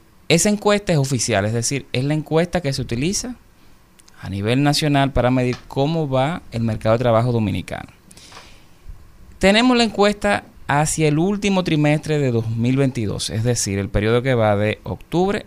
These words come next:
a diciembre. Ahora bien, ¿qué vamos a hacer con eso? Vamos a compararla con lo que pasaba el último trimestre de dos mil diecinueve. Dos mil diecinueve es el año antes de la pandemia. No lo vamos a comparar con el año dos mil veinte. ¿Por qué? Porque había pandemia y había mucha gente que estaba en su casa,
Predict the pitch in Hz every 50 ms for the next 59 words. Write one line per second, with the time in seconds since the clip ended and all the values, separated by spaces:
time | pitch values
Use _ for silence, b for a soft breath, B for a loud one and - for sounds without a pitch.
0 | - - 107 98 87 87 - - 80 64 55 50 50 - - - - - - _
1 | - b b b b b b b b b b b b b b b b _ _ -
2 | _ _ _ _ _ _ - - 160 170 165 151 131 95 - - - _ _ _
3 | - - - 269 277 277 262 254 240 220 202 - 180 156 156 143 117 104 113 -
4 | 147 180 208 233 233 226 220 220 214 208 185 160 156 156 156 156 - 156 151 151
5 | 151 156 156 160 160 - - 139 131 131 131 131 - - - - - - - _
6 | - 120 127 120 120 120 110 131 131 139 135 139 160 147 139 127 131 - - 147
7 | 135 - - - _ _ _ _ _ _ _ - 120 120 113 107 107 110 110 107
8 | 104 104 - 107 101 123 156 175 143 - - - - - - - - 104 101 107
9 | 107 107 117 123 139 131 135 131 131 135 135 135 123 127 143 185 190 165 143 127
10 | - 113 107 104 98 - 98 98 - 50 - - - - - - b b b b
11 | b b b b b b - 120 127 143 147 151 160 170 170 156 175 180 170 180
12 | 175 160 170 160 143 127 123 127 127 131 139 147 160 175 190 190 175 170 180 -
13 | 240 - 330 254 - - 196 185 185 180 - 170 156 156 156 156 - 147 139 135
14 | 117 113 104 95 87 85 87 - - - 107 107 117 131 131 135 127 127 127 127
15 | 127 131 113 110 - 107 113 120 127 - - - 160 165 165 170 - - -